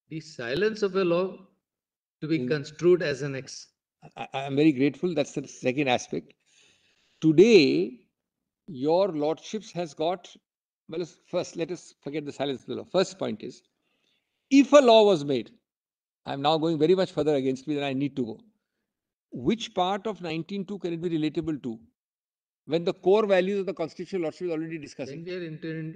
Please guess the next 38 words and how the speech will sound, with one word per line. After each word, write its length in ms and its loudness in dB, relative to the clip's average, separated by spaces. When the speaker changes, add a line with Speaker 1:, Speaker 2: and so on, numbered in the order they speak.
Speaker 1:
into 260 -16
an 100 -16
academic 500 -18
Speaker 2:
Academic 420 4
question, 300 -4
correct? 360 -2
But, 100 -10
well, 160 0
decency 520 -4
and 100 -4
morality, 380 2
you 180 -4
cannot 300 -4
stretch 420 -4
anywhere 340 4
near 240 2
to 140 -4
this. 200 -2
Your 100 -2
lordship 240 -4
is 60 -6
talking 220 -2
of 100 -6
constitutional 480 -6
morality 520 0
and 80 0
Speaker 1:
If 60 -4
Speaker 2:
all 100 -2
Speaker 1:
we 40 -6
Speaker 2:
the 80 4
Speaker 1:
are 20 4
Speaker 2:
other. 140 -6
Speaker 1:
talking 440 -14
of 80 -10
Speaker 2:
Number 180 0
two. 360 6
Speaker 1:
No, 180 -18
if, 240 -18